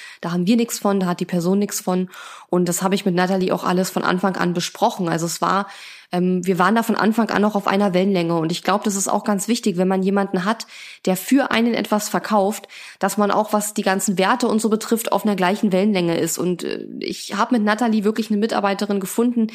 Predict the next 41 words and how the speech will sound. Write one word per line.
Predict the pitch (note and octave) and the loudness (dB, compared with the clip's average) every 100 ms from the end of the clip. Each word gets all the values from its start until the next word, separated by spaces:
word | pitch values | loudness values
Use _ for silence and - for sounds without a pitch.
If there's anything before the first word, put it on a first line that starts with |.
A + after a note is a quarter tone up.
| - - - - | -12 -16 -18 -4
die | G#3 G#3 | 0 2
eben | - G#3+ G#3+ - - | 2 2 0 -4 -2
nicht | A3+ A3+ | -2 0
so | A3 | 0
ein | F#3+ | 0
Hard-Selling-Verkäufer | G#3+ B3 - A#3+ B3 A#3+ A#3+ A3 - A3+ A#3+ G#3+ | -2 0 0 2 2 0 -2 -6 0 2 2 2
ist, | A3+ A3 | 0 0
der | G#3 | 2
sagt, | G3+ A#3 - | 2 0 -2
„Ich | G#3+ | -6
verkauf | - G3+ A3+ A#3 | -4 -2 -2 0
dir | G#3+ | 2
das | G3+ G#3+ | 2 4
no | A3 | 2
matter | A3 G#3+ G3+ F#3 | 4 2 2 4
what“, | A3+ - | 2 2
sondern | G3+ G3 G3 | 0 2 2
der | G3+ | 2
sagt, | F#3+ G#3+ - - - - | 2 0 -4 -16 -16 -10
„Ich | - G3+ | -4 0
verkauf | A3+ A3 C4 | 0 0 0
dir | B3+ | 2
das | B3 - | 2 2
nur, | C4+ | 2
wenn | B3+ | 2
ich | A#3+ | 0
das | B3 | -2
Gefühl | B3 A3+ D4 | -4 0 0
habe, | C#4+ | 0
das | C4 | -4
passt | - D4+ - | -4 -4 -2
auch | - - | -6 -4
wirklich | G#3+ G3 | -2 -2
für | - E3+ | -2 -2
dich | F3 F#3+ | 0 0
und | |
es | G3 | -2
bringt | - A#3+ B3 | -2 -2 -2
dich | A3+ | -2
weiter“, | E3+ E3 - - _ - | -2 -2 -6 -8 _ -4
ja. | E3 A3+ | -4 -4